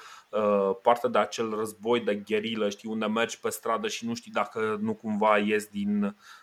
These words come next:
uh, dintre case, dintre ziduri, uh, zece oameni să te omoare, știi? Și atunci, practic, rade, uh,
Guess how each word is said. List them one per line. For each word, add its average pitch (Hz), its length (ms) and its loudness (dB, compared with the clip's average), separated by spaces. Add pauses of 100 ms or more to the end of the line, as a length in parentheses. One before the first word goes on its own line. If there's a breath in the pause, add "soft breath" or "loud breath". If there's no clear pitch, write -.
uh, 104 240 0
dintre 101 400 -2
case, 107 360 0
dintre 101 300 -2
ziduri, 101 720 -4
uh, 95 280 0
zece 104 300 -2
oameni 101 340 2
să - 120 -8
te - 60 -2
omoare, 98 560 0
știi? 110 300 -12 (260 loud breath)
Și - 80 -2
atunci, 190 300 2 (240)
practic, 175 480 -2 (140)
rade, 113 640 6 (160)
uh, 98 880 0